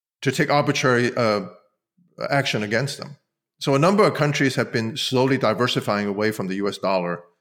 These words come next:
uh, as the sole reserve currency, and in the case of China, has made a number of bilateral agreements to settle trades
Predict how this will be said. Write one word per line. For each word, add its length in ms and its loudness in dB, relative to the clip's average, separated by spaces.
uh, 160 0
as 160 0
the 80 -2
sole 380 2
reserve 360 2
currency, 580 -4
and 200 -4
in 80 -4
the 100 -2
case 220 -2
of 100 -6
China, 400 -2
has 260 -6
made 220 0
a 160 -4
number 320 -2
of 100 -2
bilateral 480 2
agreements 480 -4
to 140 -12
settle 400 0
trades 480 -6